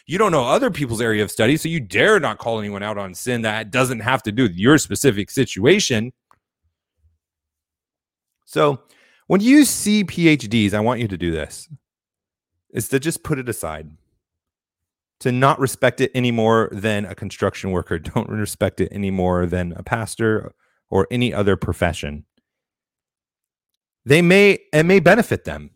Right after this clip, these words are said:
but it may also be detrimental, and they might say crazy things that fits into my <laughs> Twitter game of, "Is it so stupid that a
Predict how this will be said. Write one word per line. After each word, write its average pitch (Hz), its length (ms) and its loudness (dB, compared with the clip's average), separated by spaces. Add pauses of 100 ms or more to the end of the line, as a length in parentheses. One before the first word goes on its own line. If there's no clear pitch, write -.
(140)
but 131 120 0
it 123 100 -4
may 139 220 -2
also 113 640 2
be 104 500 -2
detrimental, 90 720 0
and 90 260 -8
they 90 60 -6
might 95 260 -6
say 92 220 -2
crazy 85 400 -2
things 82 360 -8
that 80 120 -8
fits - 240 -8
into 87 140 -4
my 80 140 -6
<laughs> - 20 -4
Twitter - 320 0
game 87 400 -8 (420)
of, 98 160 -2
"Is 156 140 4
it 214 100 0
so 143 240 2
stupid 98 640 -2 (280)
that 98 100 0
a 98 220 2